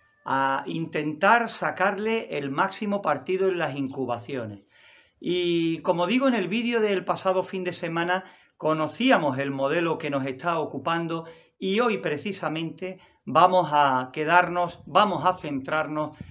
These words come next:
en la temperatura y en la humedad relativa que trae de fábrica y en el lugar que nosotros vayamos a escoger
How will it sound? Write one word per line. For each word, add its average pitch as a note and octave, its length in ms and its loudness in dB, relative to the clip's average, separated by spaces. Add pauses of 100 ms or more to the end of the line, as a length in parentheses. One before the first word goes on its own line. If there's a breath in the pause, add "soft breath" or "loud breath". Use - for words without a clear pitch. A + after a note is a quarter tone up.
(140 loud breath)
en C#3+ 300 -2
la D3 160 4
temperatura D#3 1000 -2
y C#3+ 200 -6
en C3+ 140 -4
la C#3 100 0
humedad C#3 400 -2
relativa D3+ 640 -4 (340 loud breath)
que D#3+ 180 -4
trae G#3 300 2
de D3+ 100 -2
fábrica F#3+ 760 0
y B3 220 2
en A3+ 120 2
el E3+ 120 -2
lugar D#3+ 580 0 (200 loud breath)
que D3+ 140 -4
nosotros F3 540 0
vayamos D3 440 0
a C#3 60 -2
escoger C3+ 540 -4